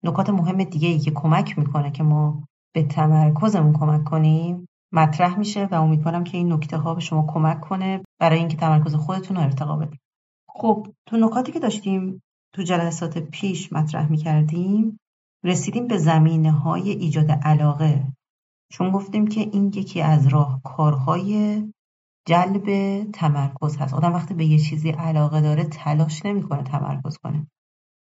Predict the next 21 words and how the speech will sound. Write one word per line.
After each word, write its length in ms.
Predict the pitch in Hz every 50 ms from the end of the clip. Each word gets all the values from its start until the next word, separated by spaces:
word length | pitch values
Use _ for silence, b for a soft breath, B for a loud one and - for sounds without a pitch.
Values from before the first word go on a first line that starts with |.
| _ _ -
همه 440 | - 165 160 156 160 175 190 202
وجودش 680 | 196 175 170 160 160 151 151 180 196 202 196 196 - -
متمرکز 680 | 147 139 131 135 139 - - 147 - - 151 151 - -
می‌شه. 280 | - - - - _ _ _ _ _ _ _ _ _ _ _ _ _ _ _ _ _ _ _ _ _ _ _ _
چون 380 | - - 180 175 175 - - -
اون 180 | 185 185 190 196
مسئله 840 | 196 190 185 175 170 160 131 - - - _ - 170 160 165 170 175
رو 400 | 185 190 185 185 185 185 196 196 185
یا 520 | 165 160 156 156 160 165 170 180 - - - _ -
حرفایی 560 | 147 147 135 - - - - 160 165 170 160
که 140 | 165 - 170
یه 80 | 165
نفر 320 | 170 165 156 151 - 160 156
داره 240 | 156 156 151 151 147
می‌زنه، 340 | - - 151 143 147 156 -
اون 120 | 165 180 165
فرد 580 | - - - - 147 156 170 175 180 175 - -
رو 180 | 175 175 170 160
خیلی 420 | 160 - - - 156 151 143 143
دوست 320 | 139 143 151 - - _
داره. 200 | - 175 165 151